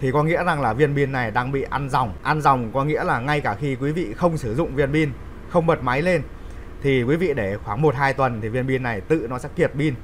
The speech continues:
vì nó luôn luôn xả với một cái dòng xả là hai mươi hai miliampere. Thì bây giờ tôi sẽ bật cái máy xả lên thì quý vị sẽ nhìn thấy là nó đang có là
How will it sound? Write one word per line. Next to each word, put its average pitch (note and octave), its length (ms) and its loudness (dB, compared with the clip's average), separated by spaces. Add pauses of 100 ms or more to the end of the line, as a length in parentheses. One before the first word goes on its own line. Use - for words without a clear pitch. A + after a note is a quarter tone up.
vì C3+ 260 4
nó C#3 140 6
luôn F3 180 4
luôn D#3 220 4
xả G#2 360 0
với D3 140 2
một F3 180 2
cái D3 100 0
dòng C3 180 2
xả G2 340 -2
là A#2 380 0 (640)
hai D3 220 2
mươi D3 120 0
hai C#3+ 260 2
miliampere. C#3 560 0 (540)
Thì C3 60 0
bây D3 100 4
giờ D3 180 6
tôi D#3+ 180 4
sẽ - 160 -4
bật D#3+ 180 2 (520)
cái D3 380 4 (200)
máy C#3 220 0
xả A#2+ 260 -2
lên D3+ 200 4 (1120)
thì B2+ 120 0
quý B2 120 2
vị E3 200 2
sẽ C3+ 160 -4
nhìn E3 200 0
thấy C3+ 240 0 (1120)
là A#2 220 4
nó B2 140 0
đang D3 260 2
có C#3 220 2
là C3+ 340 0